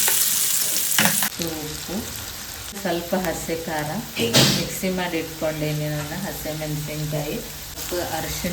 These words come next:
ಪುಡಿ ಹಾಕೋತೀನಿ, ಸ್ವಲ್ಪ ಮಸಾಲ ಪುಡಿ ಹಾಕೋತೀನಿ, ಬರೀ ಕೊಬ್ಬರಿದು, so ಇದನ್ನ ಹಾಕೋತೀನಿ.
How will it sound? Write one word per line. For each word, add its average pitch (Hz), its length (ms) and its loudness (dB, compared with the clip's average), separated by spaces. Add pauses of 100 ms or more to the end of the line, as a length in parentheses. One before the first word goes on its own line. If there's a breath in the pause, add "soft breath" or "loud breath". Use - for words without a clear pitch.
(160)
ಪುಡಿ 160 220 -2
ಹಾಕೋತೀನಿ, 147 680 -2 (240)
ಸ್ವಲ್ಪ 151 560 0
ಮಸಾಲ 156 380 -2 (160)
ಪುಡಿ 156 180 -2
ಹಾಕೋತೀನಿ, 147 760 -2 (300)
ಬರೀ 175 140 0
ಕೊಬ್ಬರಿದು, 160 1000 -2 (300)
so 180 60 -4 (360)
ಇದನ್ನ 165 340 -2
ಹಾಕೋತೀನಿ. 147 680 -4